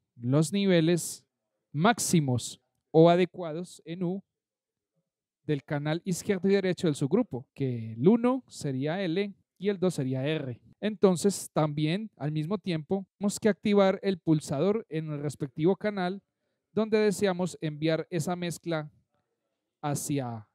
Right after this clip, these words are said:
esa salida de subgrupos, como lo estamos aquí haciendo en este momento. También tenemos la opción panorámica, al igual que la salida principal.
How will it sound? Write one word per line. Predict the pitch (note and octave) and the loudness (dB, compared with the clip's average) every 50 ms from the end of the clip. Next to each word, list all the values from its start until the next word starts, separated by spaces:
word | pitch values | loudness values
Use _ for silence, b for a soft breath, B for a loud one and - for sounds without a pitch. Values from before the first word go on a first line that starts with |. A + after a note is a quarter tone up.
| _ _ _ | _ _ _
esa | D3+ D3 - F3 D#3+ | -4 -2 -2 -2 -2
salida | - D#3 C#3 D3+ D#3 - _ _ _ _ _ _ _ _ _ _ _ _ - | -2 -2 -2 -4 -6 -6 _ _ _ _ _ _ _ _ _ _ _ _ -10
de | C3 | -8
subgrupos, | - - D3 C#3 C#3+ F#3+ B3+ B3 - D3 B2 - - - _ | -4 -2 -2 0 0 0 0 0 -2 -6 -8 -8 -12 -18 _
como | - - D#3+ D#3+ D#3+ | -8 -6 -4 -2 0
lo | D#3+ | -2
estamos | D3+ - D#3 D3+ F3 E3+ E3+ | -2 -2 -4 -4 -2 -2 -4
aquí | D3+ - - E3 D3+ D#3 B3+ D4+ D#4 _ _ | -4 -6 -6 -8 -8 -8 -10 -16 -20 _ _
haciendo | - - F3+ - G3 F3+ E3+ E3 F3+ | -6 -4 -4 -2 -4 -4 -2 -2 -2
en | E3+ | -2
este | E3+ D#3+ - F3+ | -2 -2 -2 -2
momento. | D#3 D#3 D#3+ F3+ F3 D#3 C3+ - - - _ _ _ _ _ b b b b b b b b b _ | 0 0 0 -2 -2 -4 -6 -12 -18 -20 _ _ _ _ _ b b b b b b b b b _
También | - G#3+ A3 G#3+ G#3 G#3 G3+ | 2 2 4 6 4 4 4
tenemos | - F#3 E3 D#3+ D#3 D3+ E3+ F#3 - - | 4 2 0 2 2 0 0 -2 -2 -2
la | D#3 D#3 | -2 -4
opción | C3 - - F#3 E3+ F#3 A3 G#3+ - _ _ _ _ _ | -4 0 2 2 2 2 2 -4 -12 _ _ _ _ _
panorámica, | - E3+ E3+ E3 D#3+ D#3 E3+ G#3+ C4 B3 G3+ D#3 - - B2+ A#2 C3 - | -2 0 2 2 2 2 2 2 0 0 -4 -4 -4 -6 -8 -8 -10 -12
al | - D#3 D#3 D#3 | -8 -4 -2 -2
igual | D#3 D3+ C#3 E3+ E3+ D#3 | -2 0 0 0 -2 -2
que | - G3 | -2 -4
la | F#3 E3 | -2 -2
salida | C#3+ - D#3 C#3+ D3 D3+ D3+ E3+ F#3 F3+ | -2 -2 0 2 2 4 4 2 2 0
principal. | _ - E3+ D#3 C#3 - - C#3+ - - G3 G3 D3+ B2 | _ 0 0 0 0 -2 -6 -4 0 0 0 0 0 -4